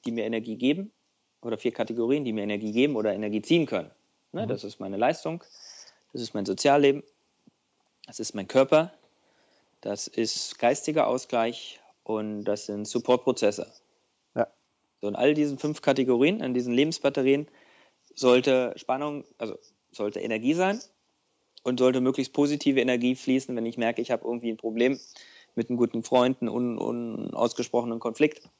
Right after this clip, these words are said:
Speaker 1: <clears throat> der da ist, dann sollte ich vielleicht meine Energie dahin lenken und das lösen, äh, weil es beschäftigt mich sonst. Mm.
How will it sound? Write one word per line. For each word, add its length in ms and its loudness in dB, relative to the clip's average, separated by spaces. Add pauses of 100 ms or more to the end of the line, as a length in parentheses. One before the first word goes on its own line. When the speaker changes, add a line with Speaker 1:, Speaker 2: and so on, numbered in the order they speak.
Speaker 1:
<clears throat> 240 -14
der 340 2
da 80 6
ist, 300 0 (760)
dann 160 -8
sollte 200 0
ich 60 -8
vielleicht 220 -8
meine 160 -8
Energie 320 -2
dahin 340 -2
lenken 380 -4
und 140 -8
das 120 -10
lösen, 320 0 (680)
äh, 240 2
weil 120 6
es 80 2
beschäftigt 540 -6
mich 120 -12
sonst. 420 -16 (260)
Mm. 360 -4